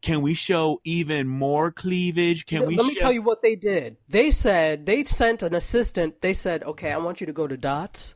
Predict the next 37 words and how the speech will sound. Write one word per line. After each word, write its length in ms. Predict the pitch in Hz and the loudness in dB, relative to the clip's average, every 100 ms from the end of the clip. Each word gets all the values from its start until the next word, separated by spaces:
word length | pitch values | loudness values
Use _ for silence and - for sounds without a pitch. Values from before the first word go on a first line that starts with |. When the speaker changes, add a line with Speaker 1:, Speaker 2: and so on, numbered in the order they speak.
| _ | _
Speaker 2:
and 100 | 220 | 0
I 340 | 185 170 185 170 | 4 4 4 4
want 220 | 170 170 185 | 2 0 2
you 140 | 220 220 - | 2 4 4
to 120 | 262 | 6
<laughs> 0 | |
look, 680 | 233 233 226 285 359 311 - 294 302 | 6 4 6 6 6 0 4 4 6
and, 220 | 285 202 - - - - 254 | 6 4 -2 -6 -4 0 4
and 320 | 269 208 233 | 4 6 4
I 80 | 233 | 4
want 340 | 220 208 208 | 4 2 0
you 100 | 214 | -4
to 120 | 165 | -2
look 560 | 151 160 190 226 - - - _ _ - | -2 -4 -4 -4 -8 -18 -20 _ _ -2
and 260 | 190 190 | 0 0
see 580 | 185 - 196 143 131 139 _ | -2 -2 0 -2 -6 -12 _
what 280 | 135 135 175 | -8 -4 -2
kind 220 | 190 170 | -2 -2
of 80 | 160 | -2
outfits 340 | 156 156 160 - | -4 -4 -6 -6
they 140 | 147 | -6
have 300 | 147 135 131 | -4 -6 -6
there. 320 | 139 - - _ | -8 -8 -12 _
Then 220 | 143 170 | -2 0
we 140 | 170 156 | 0 -4
will 160 | 156 | -4
recreate 560 | 151 156 - 160 143 - | -4 -8 -6 -4 -4 -6
them." 240 | 143 143 - - | -12 -12 -16 -6
That's 200 | 175 165 | -2 -2
exactly 420 | 135 151 151 180 | -2 -2 -2 -4
what 180 | 160 170 | -6 -4
they 120 | 151 | -4
did, 300 | 135 143 - _ _ - | -4 -6 -8 _ _ -14
because 260 | 151 165 - | -6 -6 -2
I 160 | 190 | -4
have 260 | 220 202 - | -4 -8 -4
seen 640 | - 214 185 143 135 104 | -2 0 0 -4 -6 -12